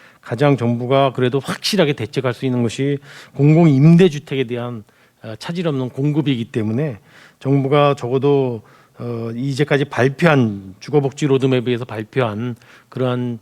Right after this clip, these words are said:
주택 공급 대책은, 어,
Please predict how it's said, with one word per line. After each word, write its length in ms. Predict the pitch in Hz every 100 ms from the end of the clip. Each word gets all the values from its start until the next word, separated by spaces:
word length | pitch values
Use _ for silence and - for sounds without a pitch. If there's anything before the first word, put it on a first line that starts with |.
| _
주택 300 | - 139 143
공급 260 | 135 123 113
대책은, 560 | 104 - 117 139 160 147 _ _ _ _
어, 920 | 107 107 98 101 101 98 95 92 82